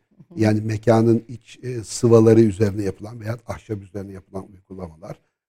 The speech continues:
Bunun yanı sıra tabii, e, çini sanatı, dünyaca ünlü İznik, e, çinisi. Bunlar tabii geçmiş medeniyetlerde yani, e, on beşin, on dördüncü yüzyıldan başlayıp,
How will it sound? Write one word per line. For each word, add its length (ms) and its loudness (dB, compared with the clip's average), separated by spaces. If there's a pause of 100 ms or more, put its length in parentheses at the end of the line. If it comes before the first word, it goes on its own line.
(200)
Bunun 160 2
yanı 260 6
sıra 400 4
tabii, 260 4
e, 300 -2 (360)
çini 380 2
sanatı, 640 0 (360)
dünyaca 580 4 (100)
ünlü 440 -2
İznik, 440 -12
e, 360 -20
çinisi. 480 -14 (480)
Bunlar 260 0
tabii 220 -4
geçmiş 440 -6
medeniyetlerde 920 -4 (320)
yani, 340 2
e, 560 -4 (120)
on 260 0
beşin, 300 0
on 280 -2
dördüncü 500 0
yüzyıldan 640 -2
başlayıp, 520 -2